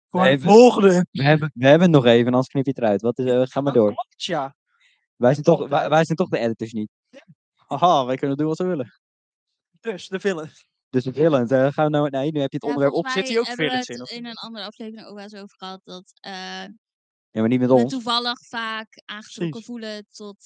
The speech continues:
Speaker 4: eh, de villains.
Speaker 3: Ja.
Speaker 2: Ja.
Speaker 3: En zeker in
Speaker 4: Tegenstelling
Speaker 3: films,
Speaker 4: tot,
Speaker 3: hè?
Speaker 4: eh,
Speaker 3: Hebben ze de
Speaker 4: ja.
Speaker 3: beste muziek, beste outfits altijd. Ja,
Speaker 1: Ja.
Speaker 3: dat doen
Speaker 2: Ja.
Speaker 3: we
Speaker 1: Ja.
Speaker 3: ja,
Speaker 2: Maar
Speaker 3: achter staan, of
Speaker 2: het ding is ook altijd met villains, ze worden natuurlijk ook gemaakt om een indruk achter te laten.
Speaker 3: Ja, toch?
Speaker 1: Ja.
Speaker 4: Ja, maar kijk naar, eh,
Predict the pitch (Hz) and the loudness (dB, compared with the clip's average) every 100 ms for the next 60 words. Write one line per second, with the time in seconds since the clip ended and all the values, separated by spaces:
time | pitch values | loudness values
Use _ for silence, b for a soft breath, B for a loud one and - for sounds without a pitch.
0 | _ _ - 202 196 196 196 202 - 202 | _ _ -18 -16 -16 -16 -16 -18 -18 -16
1 | 208 214 - - 139 120 _ _ - 98 | -16 -16 -16 -10 -10 -10 _ _ -14 -10
2 | 95 107 - 147 156 226 143 233 214 160 | -10 -12 -12 0 2 2 0 0 2 2
3 | 180 - 147 185 190 147 139 151 151 160 | 0 -4 0 0 0 -4 0 0 2 0
4 | - 165 151 170 175 - 165 156 - 175 | 0 -4 -2 -2 -4 -2 -4 -2 0 0
5 | 180 180 165 170 160 160 185 147 156 165 | 0 -4 -2 -2 0 0 0 2 4 4
6 | 165 175 - 175 156 156 - 156 120 131 | 2 -2 -2 -4 -4 -4 -2 2 2 2
7 | 190 185 185 - 139 156 156 _ _ - | 0 -2 -4 -2 -2 -4 -14 _ _ -2
8 | 120 135 131 120 120 113 120 - 127 113 | 2 2 2 2 2 0 -4 -2 -2 -2
9 | 110 113 117 104 - 107 107 - 117 107 | 0 0 0 -2 -4 -2 -4 -6 -6 -4
10 | 107 104 107 104 101 95 95 90 - 95 | -6 -6 -6 -4 -6 -8 -6 -8 -10 -18
11 | 87 78 87 196 135 151 - 151 254 285 | -14 -12 -2 -2 -2 -6 -6 -4 -4 -6
12 | 302 277 277 262 269 262 262 - - 240 | -10 -12 -16 -14 -14 -14 -14 -18 -20 -18
13 | 240 240 233 | -18 -18 -20